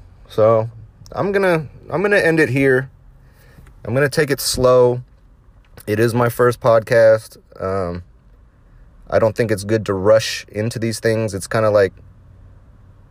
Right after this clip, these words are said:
when you first stick your dick into some pussy. You know, you have to take it slow. If you go too quick, you'll fuck everything up. Sometimes you just gotta take it slow,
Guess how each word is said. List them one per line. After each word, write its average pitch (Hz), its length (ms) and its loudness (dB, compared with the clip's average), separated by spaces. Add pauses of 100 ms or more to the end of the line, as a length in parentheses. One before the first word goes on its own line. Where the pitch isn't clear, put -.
(120)
when 101 160 -4
you 101 80 -6
first 117 480 0
stick - 320 -6
your 104 80 -4
dick 107 280 -2
into 98 440 -2
some 92 180 -8
pussy. 113 420 -2 (800)
You 104 120 -4
know, 107 80 0
you 107 100 0
have - 120 4
to 131 60 -8
take 127 200 -2
it - 80 -4
slow. 123 400 2
If 95 100 -8
you 117 60 -6
go 208 180 2
too 170 200 -6
quick, 175 320 -2 (640)
you'll 120 80 0
fuck - 300 -4
everything 120 400 -2
up. - 160 2 (1040)
Sometimes 117 440 -2
you 123 60 -8
just 120 160 -6
gotta 110 400 4 (220)
take 104 240 -6
it 135 100 -6
slow, 143 640 4